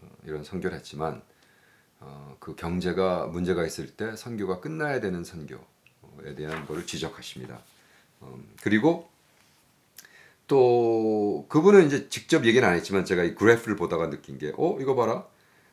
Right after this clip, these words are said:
North America, 미국의 삼천백구십구 명, 미국의 삼천백구십구 명의, 아, 선교사가,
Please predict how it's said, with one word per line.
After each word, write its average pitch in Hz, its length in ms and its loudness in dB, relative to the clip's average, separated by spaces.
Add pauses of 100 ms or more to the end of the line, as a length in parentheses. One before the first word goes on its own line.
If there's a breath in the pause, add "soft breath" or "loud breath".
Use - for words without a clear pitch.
(120)
North 165 420 8
America, 123 600 2 (100)
미국의 135 840 0
삼천백구십구 151 1300 -4
명, 78 220 -2 (1200 loud breath)
미국의 135 520 4
삼천백구십구 160 1120 2
명의, 113 640 4
아, 85 240 -2
선교사가, 107 720 2